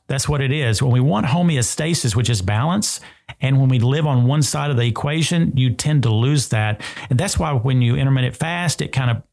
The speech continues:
re-regulates, uh, a whole bunch of stuff that we need. Well, guess what? I've just came up with the term intermittent air hunger.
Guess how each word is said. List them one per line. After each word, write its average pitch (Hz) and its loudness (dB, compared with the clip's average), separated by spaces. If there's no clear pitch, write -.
re-regulates, 131 0
uh, 151 -8
a 120 0
whole 123 2
bunch 127 0
of 113 0
stuff - -6
that 135 0
we 123 2
need. 139 0
Well, 131 0
guess 151 -2
what? 156 -4
I've 123 0
just 127 -2
came 135 0
up 131 -4
with 120 0
the 123 0
term 123 0
intermittent 127 0
air 123 0
hunger. 110 0